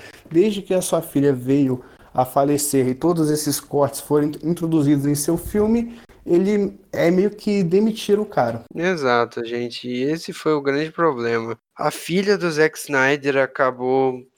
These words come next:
Speaker 2: se matando por conta da depressão, o que é algo extremamente triste, e a Warner, em-, ao invés de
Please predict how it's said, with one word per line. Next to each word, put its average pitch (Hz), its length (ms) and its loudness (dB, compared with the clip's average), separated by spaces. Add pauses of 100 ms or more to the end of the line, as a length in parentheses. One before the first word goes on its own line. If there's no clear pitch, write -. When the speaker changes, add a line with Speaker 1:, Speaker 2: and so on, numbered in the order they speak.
(160)
Speaker 2:
se - 140 -8
matando 135 680 -2
por 117 260 -10
conta 117 360 -2
da 113 360 0
depressão, 113 840 -6 (220)
o 127 120 -12
que 127 180 -6
é 117 80 0
algo 117 520 -2
extremamente 131 880 -4
triste, 123 680 -10 (280)
e 180 560 -6 (200)
a 208 100 4
Warner, 160 580 2
em-, 151 200 -6 (320)
ao 147 240 0
invés 165 420 0
de 170 580 -6